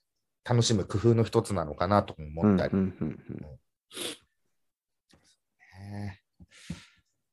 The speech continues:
Speaker 1: <sighs> いや。
Speaker 2: はい。
Speaker 1: 十一時三十六分だって。
Speaker 2: そうですね。そろそろ締めて音声だけアップしておきましょうか。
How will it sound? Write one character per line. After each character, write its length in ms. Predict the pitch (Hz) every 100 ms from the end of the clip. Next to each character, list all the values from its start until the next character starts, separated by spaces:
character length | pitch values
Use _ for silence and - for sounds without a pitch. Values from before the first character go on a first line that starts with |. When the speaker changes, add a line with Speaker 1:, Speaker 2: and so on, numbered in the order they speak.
| _ _ _ _ _ _ _ _ _ _
Speaker 1:
<sighs> 1800 | 98 87 - - - _ _ _ _ _ _ _ _ - _ _ _ -
い 40 |
や。 80 | 90 - - - _ _ _
Speaker 2:
は 220 | - -
い。 120 | - _ -
Speaker 1:
十 120 | 127
一 180 | 127 101
時 100 | 95
三 240 | 101 110
十 160 | 98 90
六 200 | 92 - -
分 140 | 80
だ 80 | 73
っ 60 | -
て。 120 | - -
Speaker 2:
そ 200 | - 131
う 20 | 104
で 40 | -
す 120 | 113
ね。 280 | 131 127 -
そ 120 | - 120
ろ 60 |
そ 120 | - -
ろ 140 | - _ - -
締 200 | - -
め 60 | 95
て 120 | 95
音 120 | 113
声 120 | 113
だ 100 | 107
け 120 | 95 117
ア 20 |
ッ 40 |
プ 120 | -
し 60 | -
て 60 | 101
お 20 |
き 100 | -
ま 60 |
し 80 | 123
ょ 40 | 135
う 20 |
か。 280 | 120 -